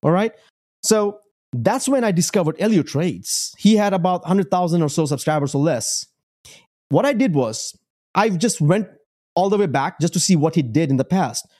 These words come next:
because I was also a YouTuber. Unlike a lot of other people, investors,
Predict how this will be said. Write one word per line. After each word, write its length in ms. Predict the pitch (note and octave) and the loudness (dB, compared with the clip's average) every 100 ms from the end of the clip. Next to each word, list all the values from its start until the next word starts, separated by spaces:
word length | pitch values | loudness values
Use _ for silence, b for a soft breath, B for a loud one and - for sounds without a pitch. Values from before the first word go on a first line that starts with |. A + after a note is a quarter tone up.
| _ | _
because 220 | - D#3 D3 | 0 0 0
I 460 | E3+ G#3 F3+ E3+ - | -2 0 -2 -4 -8
was 200 | - C#3+ | -2 0
also 220 | E3 F3+ C3 | 0 0 0
a 40 | |
YouTuber. 460 | C3+ D3+ G#2+ F#2 A#2+ _ _ | 0 -2 -4 -6 -10 _ _
Unlike 260 | D#3+ F#3 E3 | 0 2 0
a 40 | |
lot 200 | D#3+ D#3+ | 0 -2
of 80 | D3 | -2
other 180 | D#3+ D#3+ | -2 -4
people, 560 | D#3 G3 G3+ A2+ C3 - | 0 0 0 -4 -4 -2
investors, 720 | C#3+ B2 F3+ - A2+ A#2+ - | 0 2 0 -2 -6 -6 -10